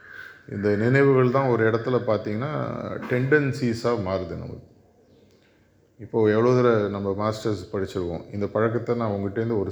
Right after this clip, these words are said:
செகண்ட்ல என்னால ரிமூவ் பண்ண முடியும். குடிப்பழக்கமோ,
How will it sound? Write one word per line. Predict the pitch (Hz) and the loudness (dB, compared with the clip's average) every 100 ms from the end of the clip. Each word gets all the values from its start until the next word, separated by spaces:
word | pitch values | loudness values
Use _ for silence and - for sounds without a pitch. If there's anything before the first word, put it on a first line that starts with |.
| - | -4
செகண்ட்ல | 104 127 127 | -4 -2 0
என்னால | 110 101 101 101 | 0 0 -2 -2
ரிமூவ் | 95 98 98 | -4 -6 -6
பண்ண | 92 87 | -8 -8
முடியும். | 85 82 80 76 - _ _ _ _ _ | -8 -8 -8 -12 -20 _ _ _ _ _
குடிப்பழக்கமோ, | 113 107 95 92 87 90 87 85 82 | -2 0 2 0 -2 -8 -10 -10 -12